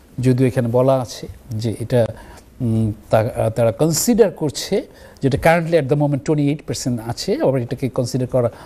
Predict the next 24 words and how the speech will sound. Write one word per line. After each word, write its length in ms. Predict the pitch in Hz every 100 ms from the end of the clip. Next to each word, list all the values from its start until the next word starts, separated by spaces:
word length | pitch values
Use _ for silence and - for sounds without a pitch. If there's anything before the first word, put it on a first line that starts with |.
| - -
হচ্ছে 360 | 160 156 - 135
যে 180 | 98 101
তারা 340 | 110 113 101 - -
এটাকে 140 | 131
ফর্টি 420 | 110 - 220 226 214
ফাইভ 380 | - 156 147 147 - 196
পর্যন্ত 360 | 202 208 175
up 180 | 135 131
to 60 | 143
নিতে 340 | 156 156 185
পারে। 560 | - 135 120 127 117 - - - - - - - - _ -
তো 220 | 208 214 -
ল্যান্ডলর্ড, 320 | 190 220 214
আপনারা 200 | 202 202
যারা 300 | 165 160 156 -
specially 540 | - 262 233 220 151
ইনভেস্টর 480 | 107 113 123 - 135
আছেন, 420 | 143 - 220 226 -
আপনারা 300 | 143 143 120
দেখতে 360 | 170 190 -
পারেন, 320 | 170 120 117 127
অথবা 200 | - 139
যারা 240 | 135 131
সামনে 600 | - - 185 185 160